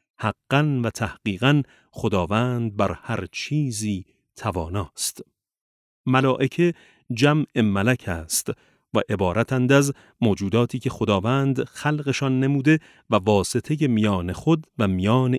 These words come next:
این جهان مشهود قرار داده است و در تدبیر امور عالم تکوین و عالم تشریع مأموریت داده است. و قالوا اتخذ الرحمن ولدا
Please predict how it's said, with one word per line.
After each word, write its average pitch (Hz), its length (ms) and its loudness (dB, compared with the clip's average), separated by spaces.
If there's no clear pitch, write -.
این 139 240 2
جهان 117 520 -2
مشهود 107 720 0
قرار 90 260 -2
داده 85 300 -4
است 82 360 -8
و 110 60 0
در 107 240 2
تدبیر 127 580 -2
امور 131 440 2
عالم 104 340 0
تکوین 131 640 2
و 113 40 2
عالم 95 460 0
تشریع - 640 -2
مأموریت 104 960 0
داده 85 300 -4
است. - 360 -6
و 104 60 2
قالوا 117 360 4
اتخذ 120 500 -4
الرحمن 107 720 -2
ولدا 110 680 -2